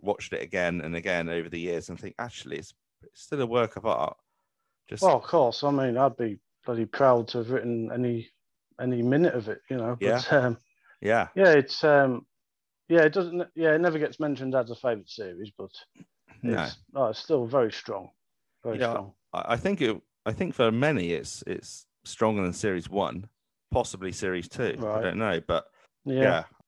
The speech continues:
Speaker 2: Also, it was the shock of obviously the new director, the new cameras.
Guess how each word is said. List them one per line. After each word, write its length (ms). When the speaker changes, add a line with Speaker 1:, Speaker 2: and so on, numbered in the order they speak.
Speaker 2:
Also, 460
it 120
was 260
the 80
shock 420
of 180
obviously 340
the 80
new 220
director, 580
the 60
new 180
cameras. 600